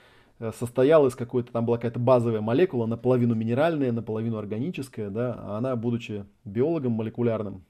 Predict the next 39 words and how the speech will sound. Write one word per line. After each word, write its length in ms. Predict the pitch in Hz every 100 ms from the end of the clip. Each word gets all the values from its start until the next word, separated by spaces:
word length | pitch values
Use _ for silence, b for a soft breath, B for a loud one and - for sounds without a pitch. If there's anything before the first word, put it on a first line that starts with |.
| -
ну, 240 | 123 151
увидела, 300 | 110 127 113
что 300 | - 104 98 - b b b b b
там 200 | 117 110
изображена 380 | 113 110 117 110
на 100 | 107
самом 220 | 123 113
деле 120 | 101
какая-то 500 | - 107 104 104 101
аминокислота, 760 | 104 113 107 113 - 110 190 147
да 80 |
еще 160 | 110 113
изображена 380 | 104 110 110 98
криво, 460 | 131 185 151 117 - 113
и 60 | 117
она 160 | 120 135
эту 120 | 113
картинку 440 | 113 104 160 120
использует 400 | 113 139 120 117
именно 180 | 127 117
как 160 | 117 -
показатель 460 | 120 127 127 113
того, 240 | 135 180 233
что 280 | - 131 B B B B B B B B B _ -
рекламу 420 | 135 170 208 190
эту 120 | 143
тиражировали 640 | 135 135 131 175 170 135 123
просто 260 | 123 131
миллионными 460 | 131 143 143 117 104
тиражами, 460 | 117 120 202 226
и 80 | 131
никто 280 | 175 202 277
не 140 | 277
заметил, 480 | 202 175 170 160 131 123 b b -
что 680 | - 127 120 110 104 98 104
на 120 | 101
картинке 380 | 107 113 175 180
нарисована 400 | 104 98 143 120
полная 500 | - 127 135 110 95